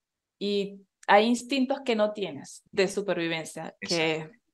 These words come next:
Speaker 1: son elementales, y es algo que yo voy a cuidar cuando tenga mis crías. <laughs>
Speaker 2: <laughs>
Speaker 1: Yo voy a cuidar eso porque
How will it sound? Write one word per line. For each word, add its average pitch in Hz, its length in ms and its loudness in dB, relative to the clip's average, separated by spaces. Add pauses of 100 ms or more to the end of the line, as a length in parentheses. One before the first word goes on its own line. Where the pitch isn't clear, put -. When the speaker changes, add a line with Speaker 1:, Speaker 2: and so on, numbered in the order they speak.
(120)
Speaker 1:
son 208 340 2
elementales, 185 840 4 (100)
y 202 140 2
es 180 80 2
algo 202 160 0
que 208 140 2
yo 180 240 2
voy 185 100 8
a 196 120 8
cuidar 175 220 4
cuando 180 180 -2
tenga 165 360 -8
mis 185 280 -6
crías. - 440 -8
<laughs> 285 240 4
Speaker 2:
<laughs> 466 800 0
Speaker 1:
Yo 202 320 8
voy 294 100 12
a 214 140 10
cuidar 202 280 10
eso 226 280 4
porque 165 720 -8